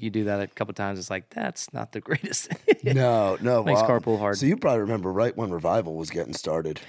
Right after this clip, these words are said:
Speaker 2: And all that
Speaker 1: Revival
Speaker 2: stuff
Speaker 1: was
Speaker 2: happened.
Speaker 1: huge.
Speaker 2: 'Cause to me, that's, that's as, as someone who does Tuesday nights on the Murmury now over at Live
Speaker 1: Yeah.
Speaker 2: Oak, it's like, I wouldn't be able to do what I'm doing if it
Speaker 1: Mm-hmm.
Speaker 2: weren't for Revival.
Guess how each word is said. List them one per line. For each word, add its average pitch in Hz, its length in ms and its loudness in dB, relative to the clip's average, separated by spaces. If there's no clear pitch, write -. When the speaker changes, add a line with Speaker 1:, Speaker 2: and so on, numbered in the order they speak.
Speaker 2:
And 104 80 -2
all 123 100 4
that 95 40 2
Speaker 1:
Revival 165 280 4
Speaker 2:
stuff 151 60 6
Speaker 1:
was 131 140 2
Speaker 2:
happened. 156 180 2
Speaker 1:
huge. 104 380 0
Speaker 2:
'Cause 131 220 -4
to 131 80 0
me, 156 220 6
that's, 127 360 0
that's 120 280 0
as, 117 200 0
as 123 140 2
someone 160 320 2
who 139 80 4
does 123 340 0
Tuesday 123 400 0
nights 110 300 0
on 101 100 -2
the 101 60 -4
Murmury 101 340 0
now 92 220 -2
over 92 160 -2
at - 120 -4
Live 92 260 2
Speaker 1:
Yeah. 92 60 -2
Speaker 2:
Oak, 85 120 -8
it's 90 120 -10
like, 87 200 -10
I 127 80 4
wouldn't 156 260 2
be 123 140 2
able 104 180 0
to 98 80 -2
do 107 240 2
what 101 100 -2
I'm 101 240 -2
doing 87 480 -6
if 107 140 -2
it - 0 -
Speaker 1:
Mm-hmm. 101 160 -2
Speaker 2:
weren't 101 280 -4
for 95 460 -2
Revival. 90 580 -2